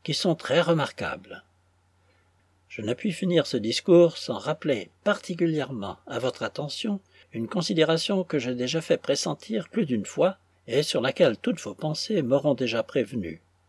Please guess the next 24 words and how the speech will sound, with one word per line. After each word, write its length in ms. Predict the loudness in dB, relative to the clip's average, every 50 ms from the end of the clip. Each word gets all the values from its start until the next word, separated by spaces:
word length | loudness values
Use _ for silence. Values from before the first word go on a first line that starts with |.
| _ _ -20 -20 -20 -20 _ _ _
Une 160 | -6 -6 -4
considération 920 | -2 -2 -2 0 2 2 2 4 4 4 2 2 -2 -2 -2 -2 -2 -4 -8 -16 _ _ 2
dont 180 | 4 6 6
mon 180 | 6 6 4 4
esprit 560 | 2 0 0 -2 -8 -8 -6 -4 -4 -4 -4 -8 _ _ _ -20 _
est 160 | 0 2 2 2
plus 260 | 0 _ 0 0 0
pénétré 680 | 2 0 0 2 2 2 0 -2 -2 2 2 2 2
que 100 | 2 -2
je 140 | -2 -2 -2
ne 80 | -2 -2
puis 200 | -2 0 2 2
l'exprimer. 600 | 2 2 0 -4 -2 -2 -2 0 0 -2 -4 -8 -12 _ _ _ _ _ _ _ _ _
Je 140 | -10 -6 0
veux 140 | 2 2 4
dire 340 | 4 6 6 6 4 4 2
que 80 | 4
le 120 | 4 6 6
moment 320 | 6 6 6 6 4 4
actuel 560 | 2 -2 -6 -4 2 6 6 6 6 4 0 -6 _ -20 -20 -20 -20 _ _ 6
est 140 | 6 8
des 140 | 8 6 2
plus 200 | 2 2 0 0
favorables 720 | 4 4 2 2 2 0 2 4 2 2 2 0 -2 -4